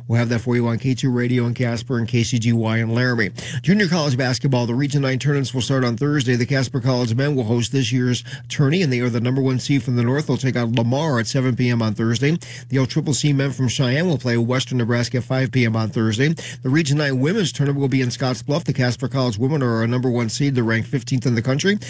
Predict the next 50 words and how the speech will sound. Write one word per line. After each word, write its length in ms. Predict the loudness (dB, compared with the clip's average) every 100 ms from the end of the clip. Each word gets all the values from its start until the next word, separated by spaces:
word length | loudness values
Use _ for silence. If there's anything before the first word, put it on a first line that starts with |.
| -10 -2
They'll 120 | 0
play 260 | 2 0
N 180 | 2 0
J 180 | 0 0
C 200 | 0 0
at 120 | 0
two 160 | 0 0
thirty 340 | 2 2 2
on 120 | 2
Thursday. 360 | 0 0 2 2
The 140 | 2
L 100 | 0
Triple 240 | 0 -2 0
C 140 | 2
women 300 | 2 2 0
play 180 | 0 0
Otero 420 | 0 0 0 2
at 80 | 0
twelve 280 | 0 -2 0
thirty 260 | 0 0
on 100 | 0
Thursday. 480 | 0 0 0 0 0 -2 -10 -20 -20 -20 -20 -20 -18 -12 -2
And 140 | 0
those 180 | 2 0
tournaments 380 | -2 0 0 0
will 140 | 0
run 220 | 0 -2
through 160 | -2 -2
Saturday. 440 | 0 0 2 0 -4 -12 -6
The 80 | -2
state 240 | 0 0
three 460 | 0 -2 0 0 0
A 40 |
and 100 | -2
four 260 | 0 0 0
A 100 | 0
high 160 | -2
school 200 | -2 0
basketball 460 | 0 0 0 0 0
tournaments 360 | 0 0 0 -2
will 160 | -4
start 300 | 0 0 0
Thursday 680 | -2 -14 0 2 4 2 2
in 80 | 0
Casper. 380 | 0 0 0 0
The 100 | 0
four 280 | 2 2
A 60 | 2
boys 380 | 2 2 0 0
bracket, 480 | 0 0 2 0